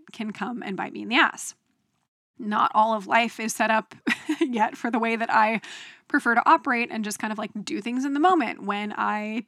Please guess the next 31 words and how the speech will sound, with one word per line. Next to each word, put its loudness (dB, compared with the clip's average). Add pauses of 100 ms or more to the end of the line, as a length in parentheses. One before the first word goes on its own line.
(120)
desire -2
to -6
and -4
have 0
the -2
energy -2
to. -10 (920)
Still 0
working -2
on -4
this -8
human -8
thing -8
a -12
little -10
bit. -6 (1080)
So 4
anyway, 0 (600)
the, 6 (140)
the 0
shoe 6
was 4
starting 6
to 6
drop, 4
and -2
I 2
was -2
kind 0
of 0
just, 0